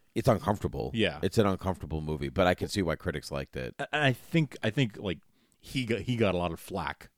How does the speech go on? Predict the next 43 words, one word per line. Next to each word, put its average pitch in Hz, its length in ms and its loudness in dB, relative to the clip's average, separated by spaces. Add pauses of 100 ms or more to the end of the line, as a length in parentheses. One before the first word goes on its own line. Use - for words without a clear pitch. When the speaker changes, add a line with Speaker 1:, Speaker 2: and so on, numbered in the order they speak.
(280)
Speaker 2:
for 107 320 2
the 82 80 0
movie. - 420 -10 (540)
Speaker 1:
Yeah, 76 500 4 (320)
probably. 73 640 2
Speaker 2:
Yeah. 101 200 -6 (240)
Speaker 1:
You 98 120 -4
get, - 260 -4 (220)
he 120 100 0
usually 107 380 8
gets 85 180 0
flack 78 320 0
for 78 400 -4
any, 80 260 -4
commenting 76 480 -4
on 71 140 -4
it, 71 120 -6
and 107 80 -2
most 131 220 8
people 87 200 2
get 73 160 -2
flack 78 240 -4
for - 80 -16
commenting 71 520 -8
on 69 80 -6
something 67 240 -10
Speaker 2:
That's 69 200 0
true. 67 140 -4
Speaker 1:
religious. - 360 -6
Speaker 2:
That's 87 160 2
Speaker 1:
So, 71 60 0
Speaker 2:
true. 65 240 -4
Yeah. 73 160 -10 (320)
Speaker 1:
um, 67 480 -2 (100)
Speaker 2:
Uh, - 40 -10
I 82 300 -6
mean, 90 120 -10
he 92 40 -6
got 87 120 -4
flack 80 180 -8
for 85 80 -8
Dogma 78 280 -8
too. 78 260 -6